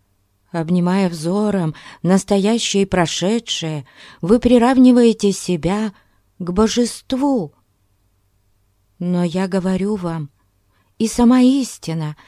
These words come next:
сама вера говорят моими устами. Эта мысль, постоянно обращённая к минувшему, преступление, безрассудная дерзость.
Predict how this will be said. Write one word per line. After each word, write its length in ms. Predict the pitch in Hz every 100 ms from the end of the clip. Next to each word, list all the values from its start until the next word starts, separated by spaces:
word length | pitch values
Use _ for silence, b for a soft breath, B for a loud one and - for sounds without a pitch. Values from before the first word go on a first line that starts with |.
| B -
сама 380 | - 247 277 262
вера 420 | 214 262 285 262
говорят 540 | 240 247 240 214 180
моими 380 | 185 190 208 196
устами. 720 | 208 - - 214 175 147 143 - _ _ _ _ _ _ _ _ _
Эта 340 | 165 190 214 202
мысль, 640 | 202 233 233 - 147 151 B B B
постоянно 600 | 190 190 208 208 240 226
обращённая 840 | 214 185 190 - 202 226 226 196 180
к 120 | -
минувшему, 880 | 160 156 190 233 202 - 156 147 - _ _ _ _ _ _
преступление, 1200 | - 226 - 247 - 208 220 277 240 180 151 147 - _ _ _ _ _ _ _ -
безрассудная 880 | 190 185 190 185 - 220 226 226
дерзость. 840 | 175 254 277 190 156 156 - -